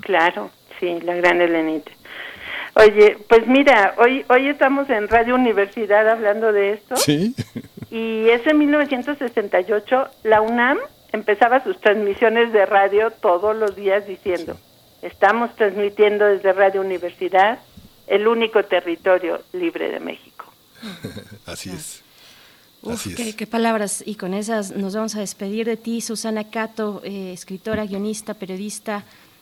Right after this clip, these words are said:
Speaker 3: eh, con este libro de tu, el más reciente de tu autoría, Ellas, las mujeres del sesenta y ocho, de Ediciones Proceso, y pues bueno, lo podemos, ¿cómo lo podemos encontrar, Susana?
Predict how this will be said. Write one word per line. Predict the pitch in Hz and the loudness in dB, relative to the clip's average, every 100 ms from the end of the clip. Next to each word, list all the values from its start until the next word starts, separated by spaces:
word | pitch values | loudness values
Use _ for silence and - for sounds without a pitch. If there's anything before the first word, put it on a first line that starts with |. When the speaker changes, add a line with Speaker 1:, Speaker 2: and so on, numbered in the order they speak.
| - | -16
Speaker 3:
eh, | 180 175 170 | -12 -10 -10
con | 175 180 185 | -8 -8 -8
este | 208 - 202 | -10 -10 -8
libro | 208 190 202 196 170 | -8 -6 -6 -6 -8
de | 180 | -12
tu, | 180 190 175 | -14 -12 -10
el | 175 | -10
más | 196 196 | -10 -10
reciente | 202 - 220 220 214 208 - | -12 -8 -8 -8 -10 -12 -14
de | 180 170 175 | -18 -16 -12
tu | 185 | -12
autoría, | 185 214 247 240 - | -10 -8 -6 -6 -6
Ellas, | 208 202 208 196 | -8 -6 -8 -8
las | 180 185 | -10 -10
mujeres | 175 208 202 | -8 -8 -8
del | 202 | -10
sesenta | 208 202 202 208 | -12 -12 -10 -6
y | |
ocho, | 233 240 214 | -6 -6 -8
de | 185 | -8
Ediciones | 185 - 214 214 | -10 -8 -6 -8
Proceso, | - 208 - 240 - 262 - - - _ | -10 -10 -6 -6 -6 -6 -8 -20 -20 _
y | 220 | -14
pues | 208 214 | -6 -4
bueno, | 233 233 202 | -2 -2 -2
lo | 196 208 208 196 | -4 -6 -6 -6
podemos, | 214 226 240 240 - - | -6 -4 -4 -4 -8 -12
¿cómo | 277 277 | -6 -4
lo | 247 | -4
podemos | 202 196 185 185 | -4 -6 -6 -10
encontrar, | 175 175 175 175 165 - _ | -12 -12 -10 -10 -10 -16 _
Susana? | - 180 196 175 151 | -16 -14 -12 -12 -14